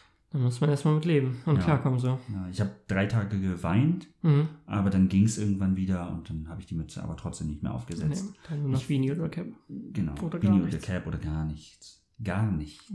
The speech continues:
Speaker 1: Gar nichts. Nee, aber der Bärenwald, also so hieß er auch, Bärenwald, äh, war
Speaker 2: Genau.
Speaker 1: sehr cool, ja. Hat natürlich auch sehr viele, äh,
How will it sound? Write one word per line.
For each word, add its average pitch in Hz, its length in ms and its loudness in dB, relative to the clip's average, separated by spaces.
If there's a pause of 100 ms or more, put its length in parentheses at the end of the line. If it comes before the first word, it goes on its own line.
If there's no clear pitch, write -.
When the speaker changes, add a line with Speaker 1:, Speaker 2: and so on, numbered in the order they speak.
(200)
Speaker 1:
Gar 156 220 -10 (140)
nichts. - 540 -20 (500)
Nee, 190 120 6
aber 160 120 6
der 160 80 4
Bärenwald, 190 540 0 (200)
also 131 300 0
so 131 200 -2
hieß 151 200 0
er 180 100 -2
auch, 156 80 -2
Bärenwald, 156 440 -2 (120)
äh, 165 160 0
war 160 40 0
Speaker 2:
Genau. 185 160 2
Speaker 1:
sehr 208 180 0
cool, 208 180 0
ja. 190 140 -2 (500)
Hat 156 120 2
natürlich 156 280 6
auch 147 80 4
sehr 147 160 2
viele, 151 580 2 (480)
äh, 175 40 -4